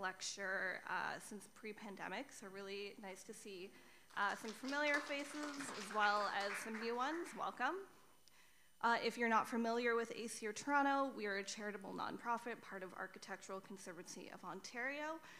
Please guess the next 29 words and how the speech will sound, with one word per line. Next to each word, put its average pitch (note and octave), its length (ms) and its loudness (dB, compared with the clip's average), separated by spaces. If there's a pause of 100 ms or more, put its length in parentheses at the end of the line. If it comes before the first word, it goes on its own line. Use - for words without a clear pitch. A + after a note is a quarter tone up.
(180)
We're F#3 80 -6
the F3+ 100 -6
local F#3 340 -4
Toronto C4+ 420 0
branch, C4 560 -2 (420)
uh, F#3 200 0 (100)
and G#3+ 100 0
we A#3 160 -4
focus A#3 560 -4
on G#3 400 0
advocacy G#3 840 -2
and F#3+ 220 -6
education, B3+ 720 -4 (400)
uh, G3 280 0
around G3 340 0
the G3+ 40 -4
conservation G3+ 840 -6 (100)
of F#3 200 -4 (100)
the G3 80 -8
built - 400 -8
environment. F#3 800 -4
And G3 100 -6
so G#3+ 140 -8
part A3+ 220 -2
of A3+ 80 -6
that A3 180 -2
means F#3+ 220 -8
programming, G#3 580 -4 (400)
um, G3 260 0